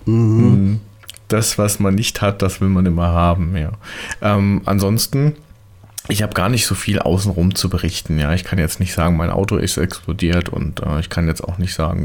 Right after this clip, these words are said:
Speaker 2: die Arbeit, äh, ist auf einmal, ähm, total locker.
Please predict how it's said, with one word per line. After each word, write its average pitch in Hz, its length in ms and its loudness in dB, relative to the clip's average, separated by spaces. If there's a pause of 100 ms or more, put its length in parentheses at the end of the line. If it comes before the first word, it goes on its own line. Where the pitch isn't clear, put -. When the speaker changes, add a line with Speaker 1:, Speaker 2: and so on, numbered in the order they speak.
(600)
Speaker 2:
die - 100 0
Arbeit, 90 340 2
äh, - 320 0
ist 92 120 0
auf - 180 -2
einmal, 80 400 0 (100)
ähm, - 380 -4 (200)
total 98 300 0
locker. 98 460 0